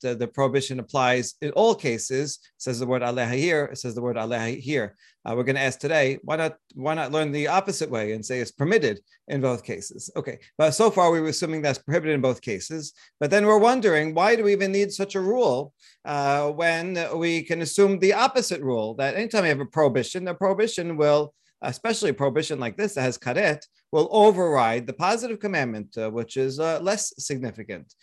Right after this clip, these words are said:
And so we've gone through, uh, a couple of answers and rejected the first two.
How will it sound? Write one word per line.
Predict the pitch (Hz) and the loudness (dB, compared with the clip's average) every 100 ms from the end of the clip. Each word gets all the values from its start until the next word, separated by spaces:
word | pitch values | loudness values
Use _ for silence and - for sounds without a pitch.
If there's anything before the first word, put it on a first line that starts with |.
| - _ - | -20 _ -8
And | 156 | -4
so | 175 | 0
we've | 165 165 | 0 0
gone | 208 226 | 0 -2
through, | 208 185 208 175 151 - _ - | -2 4 6 6 2 -6 _ -4
uh, | 143 135 | 0 0
a | |
couple | 180 202 240 | 0 0 2
of | 165 | 2
answers | 123 110 127 135 131 | 0 -2 -4 -2 -2
and | 131 | -2
rejected | 131 127 180 190 151 123 | -2 2 0 0 -2 -4
the | 113 | -4
first | - 160 131 - | -2 -2 -2 -2
two. | 208 107 101 | -2 -2 -4